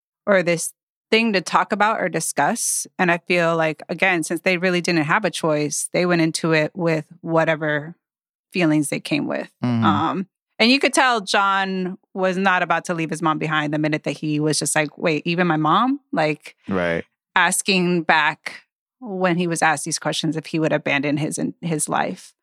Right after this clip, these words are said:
Speaker 2: But for me, it's like, you know, this is kinda like real life. It's like, what are the sacrifices that you make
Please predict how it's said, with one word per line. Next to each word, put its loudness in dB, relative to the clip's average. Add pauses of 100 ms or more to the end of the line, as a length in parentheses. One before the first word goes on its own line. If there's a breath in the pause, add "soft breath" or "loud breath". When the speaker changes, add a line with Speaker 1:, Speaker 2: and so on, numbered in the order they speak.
(200)
Speaker 2:
But -4
for 0
me, 2
it's 2
like, 0
you 2
know, 2 (100)
this 0
is 2
kinda 2
like 2
real 2
life. 0
It's 2
like, 2
what 2
are 2
the 0
sacrifices 0
that 2
you 0
make 2